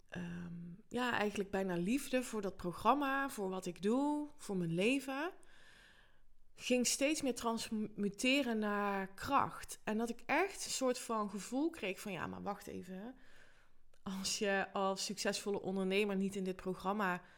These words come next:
stapt, dan onthoud je jezelf echt van hele grootse dingen. En dat ging ik voelen.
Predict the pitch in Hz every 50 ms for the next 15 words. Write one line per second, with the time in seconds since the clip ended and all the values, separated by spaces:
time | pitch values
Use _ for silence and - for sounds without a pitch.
0 | - - _ _ - - - - - 240 262 220 185 180 - 202 190 - - 202
1 | 190 180 180 196 233 254 - 214 196 180 170 185 180 185 180 - - - 208 208
2 | 190 - - - - - 196 185 185 185 185 185 185 - - - - - - -
3 | _ _ _ _ _ _ _ _ _ _ _ _ _ _ _ - 208 214 220 196
4 | - - - 208 208 214 - - - 175 165 226 247 214 151 - - 160 - -
5 | - _ _ _ _ _ _ _ - - - 185 175 208 262 359 - - - 277
6 | 240 208 190 - - - 247 220 175 147 160 175 165